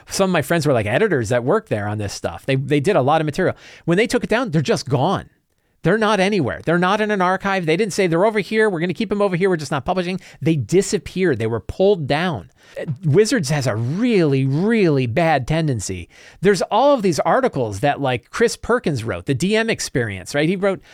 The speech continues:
a whole series of articles, beau-, beautiful, wonderful articles. Ray Wenninger had a whole bunch of articles, these, this whole series of articles. And the only way to get them is on the frickin' Internet Archive. Wizards just deletes them. So if they say they're moving to D and D Beyond, they're just gonna delete everything.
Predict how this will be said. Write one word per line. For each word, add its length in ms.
a 140
whole 260
series 540
of 100
articles, 560
beau-, 320
beautiful, 460
wonderful 380
articles. 580
Ray 220
Wenninger 520
had 140
a 60
whole 320
bunch 260
of 120
articles, 600
these, 300
this 200
whole 200
series 400
of 80
articles. 380
And 180
the 80
only 200
way 120
to 60
get 180
them 100
is 140
on 100
the 60
frickin' 640
Internet 340
Archive. 540
Wizards 340
just 160
deletes 400
them. 240
So 120
if 80
they 120
say 140
they're 100
moving 200
to 40
D 120
and 80
D 20
Beyond, 240
they're 120
just 180
gonna 160
delete 300
everything. 440